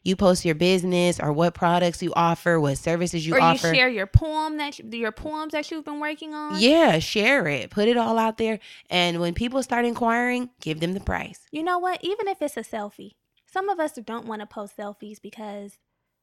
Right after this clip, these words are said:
Speaker 2: oh, everybody posts pictures. Post yours too. You deserve.
Speaker 1: Okay.
Speaker 2: So, you know, whatever it is that you wanna share, share it. We'll be looking for your, your product with price.
Speaker 1: There it is.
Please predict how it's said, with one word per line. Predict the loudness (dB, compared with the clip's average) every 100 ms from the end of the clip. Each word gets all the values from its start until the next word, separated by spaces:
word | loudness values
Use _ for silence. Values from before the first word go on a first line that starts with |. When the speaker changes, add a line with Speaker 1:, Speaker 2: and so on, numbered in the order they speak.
| _ -6
Speaker 2:
oh, | -4 -2
everybody | -4 -4 -4 -4 -4
posts | -8 -8
pictures. | -10 -10 -12 -12
Post | 0 0 2
yours | -2 -4 -4
too. | -4 -4 -6 _ _ _ _ _ _ _ _ _ _ _
You | -2 0
deserve. | 0 0 -2 -6 -12 _ -12
Speaker 1:
Okay. | -10 -8 -8 -8 -4
Speaker 2:
So, | -2
you | -2 -2
know, | -4
whatever | -4 -4 -4 -4
it |
is | -6 -4
that | -6 -6
you | -6
wanna | -6 -8
share, | -6 -6 -6 -10 _ _
share | -4 -2 -2
it. | -2
We'll | -4
be | -4
looking | -6 -6 -6
for | -6 -4
your, | -4 -4 -6
your | -8
product | -4 -2 0 -2
with | -4 -2
price. | -2 -2 -10 -18 -20 _ -2
Speaker 1:
There | 4 4 6
it |
is. | 4 0 -2